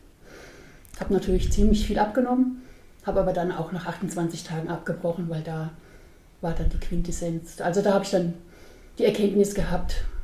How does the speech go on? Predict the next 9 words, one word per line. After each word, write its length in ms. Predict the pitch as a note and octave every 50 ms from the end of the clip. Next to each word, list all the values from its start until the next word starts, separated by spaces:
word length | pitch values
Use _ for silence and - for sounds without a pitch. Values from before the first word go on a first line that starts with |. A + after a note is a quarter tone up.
| - - - - - - - - - - - - - - - - - - - -
mich 200 | G#3+ G#3 - -
zu 80 | -
kasteien 580 | G#3 - F#3+ F#3+ - - F#3 F3 F#3 G3+ G3+ G#3
ist 180 | G#3 - - -
für 80 | -
mich 220 | F3+ F#3 E3+ - -
nicht 180 | E3+ E3+ -
der 140 | F3+ D#3+ D#3
Weg, 280 | D#3 D3+ D3 - -